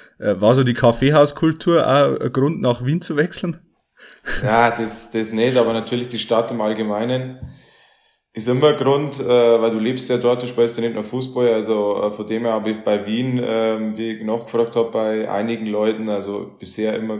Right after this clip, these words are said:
Speaker 2: gehört top. Ich glaube, er hat dreimal, äh, zu den, zu der lebenswertesten Stadt Europas gewählt worden.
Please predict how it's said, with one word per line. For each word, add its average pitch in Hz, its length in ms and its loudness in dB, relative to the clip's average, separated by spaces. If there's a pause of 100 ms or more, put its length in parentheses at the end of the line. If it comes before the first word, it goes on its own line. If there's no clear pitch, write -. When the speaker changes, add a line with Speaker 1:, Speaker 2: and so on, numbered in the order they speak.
(140)
Speaker 2:
gehört 104 320 -4
top. - 340 0 (480)
Ich - 80 -20
glaube, 110 300 2
er 107 100 2
hat 107 200 -4
dreimal, 117 720 0
äh, 104 280 -2
zu 113 140 -6
den, 107 580 -4
zu 113 100 -6
der 104 100 -6
lebenswertesten 117 800 -2
Stadt 113 300 -4
Europas 113 480 -2
gewählt 120 400 -2
worden. 117 480 0